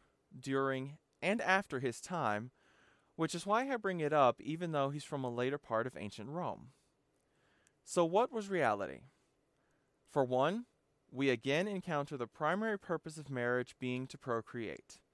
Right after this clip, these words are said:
This was the reason a man took a wife. Here, though, there were no legal formalities that people were required to go through.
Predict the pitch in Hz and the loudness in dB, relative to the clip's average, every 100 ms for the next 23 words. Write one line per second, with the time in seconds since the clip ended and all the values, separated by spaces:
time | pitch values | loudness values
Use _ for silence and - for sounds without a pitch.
0 | _ _ _ _ _ _ 147 185 - 202 | _ _ _ _ _ _ 2 2 0 -4
1 | 190 160 160 156 151 135 127 127 - 117 | -2 0 0 0 -2 0 0 0 -4 -4
2 | 113 101 - - _ _ _ _ _ _ | -4 -4 -8 -16 _ _ _ _ _ _
3 | _ _ _ _ - 339 220 139 123 117 | _ _ _ _ -2 0 4 6 6 4
4 | 127 _ _ 160 160 156 170 165 160 220 | -2 _ _ 0 2 2 2 2 0 -2
5 | 277 - 175 151 143 131 127 123 - 120 | -2 -2 -2 2 4 4 2 -2 -2 -4
6 | 147 135 147 139 139 - 120 113 135 131 | -4 -4 -4 -6 -8 0 2 2 -2 2
7 | 165 151 - 69 | 2 2 -6 -10